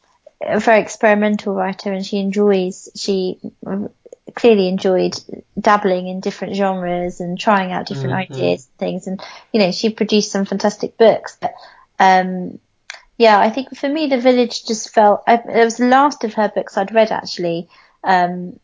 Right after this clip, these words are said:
Speaker 1: so I'd read all of her others before I read that. And I'd thought that it was gonna be this really interesting sort of subversive look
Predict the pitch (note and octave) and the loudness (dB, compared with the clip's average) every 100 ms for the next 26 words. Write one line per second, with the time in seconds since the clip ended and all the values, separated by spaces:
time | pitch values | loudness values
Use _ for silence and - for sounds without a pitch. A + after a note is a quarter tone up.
0 | _ G#3+ G3 G3+ G3+ G3+ G3 F#3 F3+ - | _ -2 0 2 2 0 0 -2 -2 -8
1 | F3+ F#3+ F#3+ F3+ F#3+ G3 E3 - G3 G3 | -12 -2 0 0 -2 -4 -8 -4 -4 -4
2 | F#3 - - _ _ _ - A3 G#3+ - | -6 -12 -20 _ _ _ -2 0 0 -2
3 | A3+ G#3+ - G3+ F#3+ F#3+ - - G3+ G3 | 0 0 -2 -2 0 0 -4 -6 -4 -4
4 | F#3+ F3+ - F#3+ F3+ F3 F3+ G3 - F3 | -4 -6 -4 -2 -2 -4 -8 -8 -6 -6
5 | E3+ E3+ - - F#3 F3 G3+ F3+ F3 F#3 | -6 -8 -12 -8 -8 -2 0 0 -2 -6
6 | F3 F#3 E3 - - | 0 2 2 0 -8